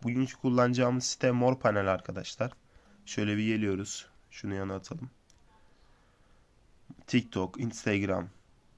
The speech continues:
YouTube, istediğiniz platforma hile yapabilirsiniz arkadaşlar buradan. Organik bir şekilde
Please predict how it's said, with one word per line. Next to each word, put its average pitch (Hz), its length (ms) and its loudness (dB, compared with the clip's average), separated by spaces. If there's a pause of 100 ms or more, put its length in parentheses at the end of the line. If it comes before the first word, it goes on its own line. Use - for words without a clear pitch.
(360)
YouTube, 110 480 -2
istediğiniz 143 520 -2
platforma 110 600 0
hile 117 200 2
yapabilirsiniz 107 680 -2
arkadaşlar 92 640 -4
buradan. 98 360 -6
Organik 107 480 -2
bir - 60 -6
şekilde 95 480 -4